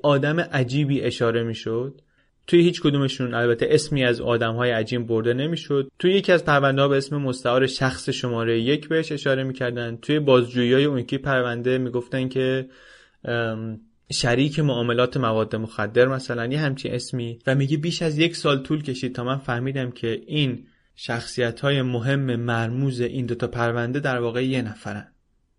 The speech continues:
ظرف شیش ماه بعد از این دستگیری، همه این شیش نفری که تو تایلند بودن و اون دو نفری که توی استونی بودن، منتقل شدن به نیویورک سیتی. اعضای تیم استمرز هم هر کدومشون با یه پرونده‌ای مواجه شدن که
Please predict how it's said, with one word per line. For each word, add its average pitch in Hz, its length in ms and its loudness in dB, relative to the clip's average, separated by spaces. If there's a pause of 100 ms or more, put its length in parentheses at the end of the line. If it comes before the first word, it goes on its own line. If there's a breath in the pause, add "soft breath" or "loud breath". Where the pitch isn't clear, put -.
(140)
ظرف 196 260 2
شیش 151 360 0
ماه 160 220 6
بعد 127 300 4
از 120 540 -2
این 135 160 0
دستگیری، 127 800 0
همه 165 320 0
این 165 200 -2
شیش - 320 -2
نفری 143 320 2
که 135 120 -2
تو 127 120 -4
تایلند 113 520 0
بودن 123 360 0
و 135 60 -2
اون 127 180 0
دو 123 120 2
نفری 123 340 0
که 117 100 -4
توی 113 220 -2
استونی 113 400 -4
بودن، 135 540 -2 (420 soft breath)
منتقل 127 440 2
شدن 135 400 0
به 131 320 2
نیویورک 104 520 -2
سیتی. - 400 -12 (320)
اعضای 156 360 4
تیم 175 240 -2
استمرز 135 520 0
هم 165 200 -2
هر 160 140 0
کدومشون 156 520 -2
با 135 80 2
یه 139 60 4
پرونده‌ای 117 560 -2
مواجه 143 380 -2
شدن 135 380 -4
که 135 500 -4